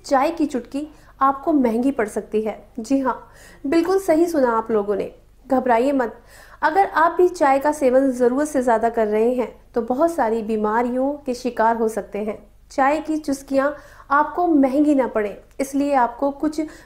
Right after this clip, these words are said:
परेशानियों के बारे में बताऊंगी जो बहुत सारी बीमारियां आपको दे सकती हैं। आइए बात करते हैं। तो दोस्तों, चलिए बात करते हैं कि ये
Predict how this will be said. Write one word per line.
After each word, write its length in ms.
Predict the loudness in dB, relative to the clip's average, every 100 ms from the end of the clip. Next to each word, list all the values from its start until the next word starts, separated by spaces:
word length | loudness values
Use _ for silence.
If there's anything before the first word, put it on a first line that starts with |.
| _
परेशानियों 540 | 0 2 2 2 2
के 140 | 0 0
बारे 240 | 0 0
में 140 | -2 -2
बताऊंगी 500 | -4 -4 -6 -8 -16 -20 _ _ -20 -20 _
जो 200 | -4 -2
बहुत 280 | 0 0 0
सारी 260 | 2 0 0
बीमारियां 580 | -2 0 0 0 -2 -2
आपको 280 | -4 -2 -2
दे 160 | 0 -2
सकती 340 | -4 -6 -8
हैं। 140 | -8 -12 _ -20 -2
आइए 200 | 0 2
बात 240 | 0 -2
करते 260 | -2 -8 -8
हैं। 200 | -10 -12 -16 -20 -20 _ -2
तो 40 |
दोस्तों, 360 | 2 2 4 2
चलिए 320 | 4 4 4
बात 280 | 4 2 2
करते 260 | 2 2 2
हैं 260 | 2 2 2
कि 80 | 2
ये 240 | 2 0